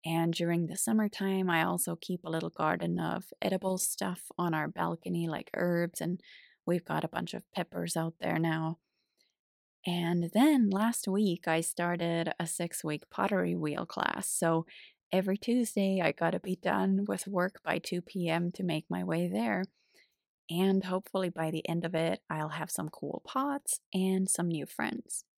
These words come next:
Usually, I take a pretty decent lunch break, uh, in between work,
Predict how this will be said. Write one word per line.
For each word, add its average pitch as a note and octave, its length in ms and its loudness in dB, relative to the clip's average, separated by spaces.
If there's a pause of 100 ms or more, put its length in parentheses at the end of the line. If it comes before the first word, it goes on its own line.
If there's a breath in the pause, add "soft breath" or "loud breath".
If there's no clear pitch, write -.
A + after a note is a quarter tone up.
(720)
Usually, A3+ 640 2 (100)
I E3+ 140 2
take G#3 240 -4
a A3 40 -2
pretty G3+ 320 0
decent F3 460 -4
lunch D#3 460 -2
break, D#3 440 -2 (100)
uh, D3 300 -4
in E3 180 -2
between D3+ 500 -6
work, G#3 380 -2